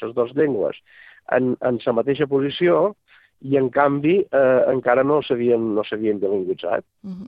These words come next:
Speaker 2: I ho va detectar concretament a Vila, m'imagino també per la influència que devia exercir esport, no?, en l'arribada de,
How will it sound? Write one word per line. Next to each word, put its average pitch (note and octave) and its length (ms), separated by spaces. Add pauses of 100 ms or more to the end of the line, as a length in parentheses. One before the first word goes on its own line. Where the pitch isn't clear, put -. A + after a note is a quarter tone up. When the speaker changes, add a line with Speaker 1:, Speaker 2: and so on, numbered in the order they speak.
Speaker 2:
I A#3 120
ho A#3+ 80
va B3 120
detectar D4+ 600
concretament C#4 800 (200)
a G#3+ 140
Vila, C4+ 560
m'imagino A3 640
també A#3+ 300
per C#4 180
la C4 80
influència G#3+ 680
que A3 100
devia G#3 320
exercir G3 680
esport, G#3+ 480
no?, F#3+ 180
en B3 140
l'arribada G3 540
de, F#3+ 160